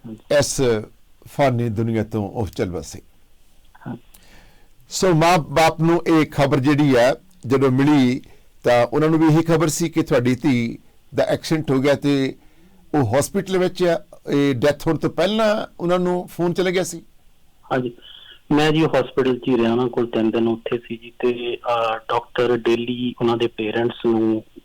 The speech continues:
Speaker 1: ਕਾਲ ਤੇ ਬਰੀਫ ਕਰਦੇ ਸੀ, ਦੱਸਦੇ ਸੀ, ਅਹ,
Speaker 2: ਮਤਲਬ ਜਦੋਂ ਪੇਰੈਂਟਸ ਨੂੰ ਖਬਰ ਮਿਲੀ ਹੈ ਤਾਂ ਉਦੋਂ ਬੱਚੀ
Speaker 1: ਹਾਂਜੀ।
Speaker 2: ਆਪਣੇ ਸਾਹ ਲੈ ਰਹੀ ਸੀ?
Speaker 1: ਹਾਂਜੀ, ਬੱਚੀ ਸਾਹ ਲੈ ਰਹੀ ਸੀ ਜੀ।
Speaker 2: ਤਾਂ ਉਹ
Speaker 1: ਤੇ
Speaker 2: ਫਿਰ ਪਹਿਲੀ ਤਰੀਕ ਨੂੰ ਫੋਲ ਗਈ ਤੇ ਫਿਰ, ਅਹ,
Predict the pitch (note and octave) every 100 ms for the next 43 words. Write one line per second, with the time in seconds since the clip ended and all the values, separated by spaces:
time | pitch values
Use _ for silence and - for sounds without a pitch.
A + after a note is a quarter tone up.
0 | - A#2+ A2+ A2 - A2+ A2+ A2 A#2 A#2
1 | - A2 G#2+ - A2 - A2+ A2+ G#2+ -
2 | A#2 G#2+ - A2 G#2+ G#2 - _ - G#2+
3 | G2+ E3 F3+ G3 F#3 D3+ D#3 F#3 F#3 F3
4 | - D3 C3 E3+ F#3 F3+ D3+ E3 E3 D#3
5 | D3+ D3 D3+ D3 E3 D#3+ D#3 D#3+ D#3+ D3
6 | C#3+ D3 D3+ - - - - C3+ C#3+ A2+
7 | F3 E3+ D3+ C#3+ - D#3 - D#3+ E3+ C#3
8 | C#3+ E3+ - G#2 - _ _ _ - D3+
9 | C#3+ B2+ B2+ C3+ C#3+ C3 C3+ B2 A#2+ A2+
10 | A2+ A#2 A#2 A2 G#2 G#2+ _ _ - D#3
11 | F3 C3+ E3 - F#3+ G3+ - F#3+ F3+ E3
12 | D#3+ A#2+ - D3+ C#3 C#3+ E3+ F3+ D3 D#3+
13 | D3 D3+ C#3